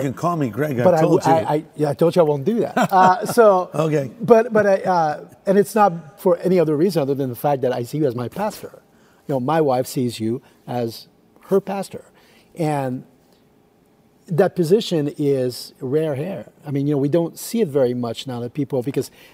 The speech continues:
Speaker 2: persona has become bigger. And that you've, you've remained in your heart a pastor, it come, brings me back to what we did with Billy Graham with the book.
Speaker 1: Yeah.
Speaker 2: And he was always a simple country
Speaker 1: Yes,
Speaker 2: preacher.
Speaker 1: he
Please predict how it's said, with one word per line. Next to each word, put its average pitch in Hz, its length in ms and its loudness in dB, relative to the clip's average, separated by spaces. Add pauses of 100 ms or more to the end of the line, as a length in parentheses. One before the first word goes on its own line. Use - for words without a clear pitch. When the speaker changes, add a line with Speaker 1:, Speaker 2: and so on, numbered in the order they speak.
(140)
Speaker 2:
persona 180 440 2
has 113 140 -4
become 123 340 -4
bigger. 117 400 -4 (560)
And 135 120 -2
that 143 120 2
you've, 139 300 -2
you've 123 400 -6
remained 151 640 0
in 139 160 -4
your 131 160 -2
heart 190 240 -4
a - 40 -8
pastor, 185 460 -4
it - 100 -10
come, 143 340 -4
brings 143 220 0
me 139 80 -4
back 139 320 0
to 131 220 -2 (260)
what 143 120 -2
we 131 120 0
did 127 180 0
with 117 140 -4
Billy 127 180 -4
Graham 123 480 -10
with 131 100 -10
the 110 60 -8
book. 165 380 -10
Speaker 1:
Yeah. 127 240 -6 (320)
Speaker 2:
And 127 360 -4 (260)
he 143 120 -6
was 131 140 0
always 131 340 2
a 117 100 -4
simple 135 380 -4
country 151 400 -10
Speaker 1:
Yes, 127 200 -4
Speaker 2:
preacher. - 140 -14
Speaker 1:
he 113 80 -14